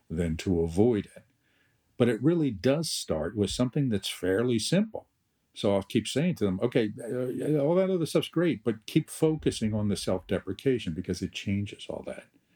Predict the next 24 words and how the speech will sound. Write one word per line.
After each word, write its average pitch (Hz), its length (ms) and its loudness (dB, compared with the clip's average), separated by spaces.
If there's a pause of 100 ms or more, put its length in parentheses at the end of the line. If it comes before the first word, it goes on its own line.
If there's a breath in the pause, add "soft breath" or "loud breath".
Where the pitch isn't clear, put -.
(440 soft breath)
And 139 100 6
it's 135 160 2
why 156 180 4
I 139 140 4
keep - 260 0
coming 87 280 -2
back 76 260 -4
to - 80 -4
this 76 220 -6
idea 73 300 -8
of - 100 -16
just - 240 -8
being 78 260 -2
nicer 87 460 0
to - 120 -10
people, 82 560 -6 (440 soft breath)
because 117 280 2
it 120 120 0
has 131 380 0
this 101 200 0
compounding 87 1000 -2
effect 107 540 -2
on - 300 -8
me. - 240 -10